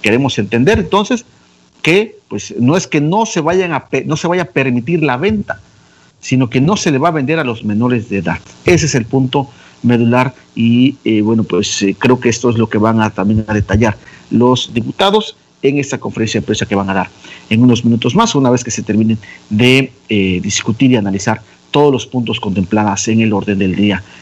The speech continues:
de la sesión del Congreso de Oaxaca. Y bueno, pues, eh, le decía al principio de este espacio de noticias, eh, que, eh, pues, estos convives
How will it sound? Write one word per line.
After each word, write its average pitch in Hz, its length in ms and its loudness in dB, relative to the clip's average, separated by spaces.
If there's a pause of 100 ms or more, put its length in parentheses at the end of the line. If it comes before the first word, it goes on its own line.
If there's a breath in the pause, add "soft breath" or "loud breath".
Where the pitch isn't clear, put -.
(120 loud breath)
de 123 100 4
la 123 120 4
sesión 110 280 0
del 113 140 2
Congreso 104 400 0
de 110 140 4
Oaxaca. - 540 -4 (1300 loud breath)
Y 175 100 6
bueno, 214 240 2
pues, 180 260 0
eh, 175 460 0
le 175 160 2
decía 214 360 2
al 196 80 -2
principio 180 300 -6
de 190 40 2
este 175 120 -8
espacio 160 340 -6
de 147 40 -2
noticias, - 640 -6 (420 loud breath)
eh, 139 180 0
que, 190 480 2
eh, 135 420 -2
pues, - 520 -8
estos 160 320 -2
convives 143 800 -2